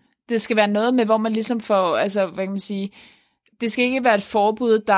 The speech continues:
er over, i overensstemmelse med folks egen interesse. Altså, der kan man sige, folks egen interesse, de,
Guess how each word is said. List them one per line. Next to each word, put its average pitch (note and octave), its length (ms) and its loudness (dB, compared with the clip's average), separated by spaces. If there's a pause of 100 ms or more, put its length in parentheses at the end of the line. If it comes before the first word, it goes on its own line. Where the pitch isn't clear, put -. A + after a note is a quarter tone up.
er F3+ 500 2
over, F#3+ 240 0
i G#3+ 140 0
overensstemmelse G3+ 680 -2
med F#3+ 80 -4
folks F#3 360 0
egen F#3 280 4
interesse. F3 680 -2
Altså, F3 180 -4
der F#3+ 80 -4
kan F#3+ 60 -6
man G3+ 80 -2
sige, F#3+ 160 -4
folks G#3+ 340 0
egen G3+ 240 2
interesse, G3 680 2
de, G3 60 -16